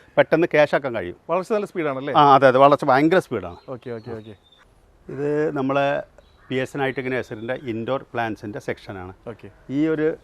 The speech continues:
Speaker 1: സെക്ഷനും അതുപോലെ മുകളിലിരിക്കണ അത് മൊത്തം നമ്മൾ ഇൻഡോർ സെക്ഷനാണ്.
Speaker 2: ഓക്കെ.
Speaker 1: അപ്പോൾ ഇതിൽ പല വെറൈറ്റി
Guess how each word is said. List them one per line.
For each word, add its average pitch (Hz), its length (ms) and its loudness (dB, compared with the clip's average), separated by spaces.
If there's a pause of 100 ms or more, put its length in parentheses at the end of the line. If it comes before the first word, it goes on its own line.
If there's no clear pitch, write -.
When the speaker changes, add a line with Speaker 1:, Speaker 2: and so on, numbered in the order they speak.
(880)
Speaker 1:
സെക്ഷനും 147 380 -4 (140)
അതുപോലെ 135 300 -4
മുകളിലിരിക്കണ 131 500 -6 (120)
അത് 117 180 -10
മൊത്തം - 340 -8 (260)
നമ്മൾ 123 140 -6 (120)
ഇൻഡോർ 113 260 -6
സെക്ഷനാണ്. 92 400 -18 (100)
Speaker 2:
ഓക്കെ. 104 160 -20 (300)
Speaker 1:
അപ്പോൾ 123 180 -6
ഇതിൽ 143 140 -4 (100)
പല 151 140 6 (100)
വെറൈറ്റി 156 380 0